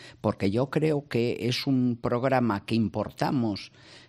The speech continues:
que lo vimos muy interesante en Cataluña ya hace diez años, que lo tenían allí, de, y que, ah, trajimos para Valladolid y que en Valladolid ha funcionado bien.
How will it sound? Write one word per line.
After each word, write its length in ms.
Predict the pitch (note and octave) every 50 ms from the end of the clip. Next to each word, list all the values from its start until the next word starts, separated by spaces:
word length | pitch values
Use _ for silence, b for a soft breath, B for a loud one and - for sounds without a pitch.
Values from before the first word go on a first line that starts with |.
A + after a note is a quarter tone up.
| B
que 160 | - - G2+
lo 200 | F#2+ G2 G#2+ G2+
vimos 560 | F#2+ B2+ C#3 C#3+ C3+ C3+ C3 B2+ A#2 - - G#2
muy 440 | F#2+ G2 G2 G2 G2+ G#2 A2+ B2
interesante 1080 | A#2+ A2 G#2+ - A#2 A2 G#2+ G2+ - - C3 B2 A#2+ G#2+ - - G2+ F#2+ F2+ F2+ F2+ F2
en 160 | F#2+ G#2 F#2+
Cataluña 720 | - F2+ F2 - - F2 F#2+ G#2 B2+ C#3 C3 G#2 E2 D#2 E2
ya 160 | D2+ F#2+ A2
hace 340 | G#2+ - - G#2 G2+ F2+ F2+
diez 260 | E2+ F2 F#2 F#2 -
años, 320 | A2 C3+ C#3 C#3 C#3+ -
que 120 | - - A2
lo 120 | F#2 F#2
tenían 440 | - F2 E2 E2+ E2 F#2 F#2+ F2+ F2
allí, 260 | F#2+ F#2+ F#2 B2 C3+
de, 320 | - - F2 F#2+ F#2 F2+ B B B B B B B B
y 140 | - - E3+
que, 420 | - - - D#3 D#3+ D#3 - - - _ _ - -
ah, 400 | - G2+ F#2+ F#2 F#2+ G2 F#2+ G2 G2 -
trajimos 560 | - A#2 A#2 - - B2+ A2 A2 B2+ B2 -
para 240 | - - B2 A#2+ A#2
Valladolid 600 | A#2+ B2 A#2+ A#2+ A#2+ B2 A#2+ A#2 A#2 B2 C3+ C#3+ C#3+ -
y 120 | - A#2+ A#2
que 100 | - G2
en 80 | F2+
Valladolid 420 | F2 E2+ E2 E2 D#2+ D2+ E2+ G#2+ - -
ha 100 | F2 -
funcionado 680 | - G#2 F#2 E2+ - - D2 C#2+ D#2+ E2 E2+ D2+ D#2+
bien. 280 | F#2 B2 D#3 C#3+ G2+